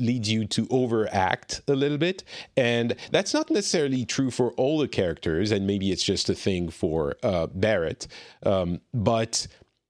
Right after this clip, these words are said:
it definitely, I, actually, uh, Cloud especially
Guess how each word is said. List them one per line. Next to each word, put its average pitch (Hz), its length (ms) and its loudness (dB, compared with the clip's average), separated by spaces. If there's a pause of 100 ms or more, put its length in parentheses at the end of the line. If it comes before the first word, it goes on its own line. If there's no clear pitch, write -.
(100)
it 113 160 2
definitely, 139 420 0
I, 185 180 4
actually, 165 640 0 (400)
uh, 110 220 4
Cloud 156 500 2
especially 110 720 0